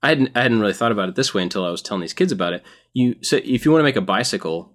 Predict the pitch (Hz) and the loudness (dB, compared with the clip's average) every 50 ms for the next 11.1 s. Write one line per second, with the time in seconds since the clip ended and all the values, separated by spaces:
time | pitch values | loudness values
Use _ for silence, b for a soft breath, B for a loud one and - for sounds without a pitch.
0 | _ _ _ _ _ _ _ _ _ - 113 107 107 - - 107 101 98 - 98 | _ _ _ _ _ _ _ _ _ 0 0 0 0 0 0 0 0 0 0 0
1 | 101 104 107 - - - 98 92 87 85 - _ - - 113 104 98 82 82 76 | -2 -2 -2 -2 0 -2 -2 -2 -2 -6 -10 _ -6 -2 0 0 0 -2 -4 -10
2 | 73 78 82 _ _ _ _ _ _ _ - - 123 113 107 110 120 135 - 165 | -12 -12 -16 _ _ _ _ _ _ _ -6 0 0 2 4 4 2 4 4 2
3 | 147 135 - - - 131 123 - - 110 98 - - 113 117 127 127 120 113 107 | 2 2 0 0 0 2 2 2 2 -2 -2 0 0 2 4 4 4 4 2 2
4 | 104 95 - 92 85 85 101 127 165 - - - - - 67 76 85 92 - - | 0 -2 -4 -10 -8 -4 -2 0 0 0 -2 -6 -6 -8 -8 -8 -6 -6 -2 -2
5 | 208 226 - 104 - 107 101 92 87 92 87 85 - - 92 78 - - 98 87 | -2 -2 -2 -4 -4 -4 -2 -2 -2 -4 -4 -6 -8 -10 -10 -10 -8 -6 -6 -6
6 | 82 - - 90 87 - 117 117 135 123 101 92 - - - 104 - - 101 85 | -4 -4 -8 -8 -4 -2 -2 -2 0 -2 0 -2 -2 -2 -4 -6 -6 -6 -6 -6
7 | - - - 123 143 107 78 67 50 - - - - - - 143 151 170 - 123 | -6 -4 -4 -2 -2 -4 -6 -8 -14 -16 -20 -20 -14 -8 -2 0 0 2 0 0
8 | 92 104 - 123 117 110 104 98 95 - 82 76 104 143 202 - - 95 85 78 | -4 -2 0 0 0 0 0 -2 -4 -6 -6 -2 -2 0 0 0 -2 -4 -6 -6
9 | 78 78 78 80 80 82 82 82 - _ _ _ _ _ _ _ _ - 104 - | -8 -8 -10 -10 -10 -10 -10 -12 -14 _ _ _ _ _ _ _ _ -10 -4 -4
10 | - - 110 107 - - 117 110 104 101 101 95 92 - 95 85 90 87 82 - | -2 -2 -2 -2 -2 0 0 0 0 0 -2 -2 -4 -4 -6 -4 -4 -4 -6 -8
11 | - _ | -14 _